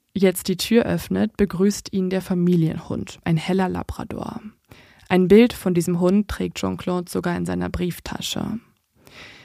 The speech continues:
Die Eltern und der Sohn essen gemeinsam jetzt zum Mittag. Sie unterhalten sich jetzt gemütlich.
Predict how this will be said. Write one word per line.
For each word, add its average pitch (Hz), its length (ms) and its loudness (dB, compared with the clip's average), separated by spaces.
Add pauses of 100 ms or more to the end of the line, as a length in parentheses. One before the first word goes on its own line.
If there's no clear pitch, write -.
(120)
Die - 60 6
Eltern 262 340 6
und 240 140 4
der 214 140 4
Sohn 185 380 2
essen 185 300 -4
gemeinsam 175 520 0
jetzt 170 200 -4
zum 170 160 2
Mittag. - 560 -4
Sie - 120 -2
unterhalten 170 480 -2
sich 170 180 -8
jetzt - 200 -10
gemütlich. - 800 -6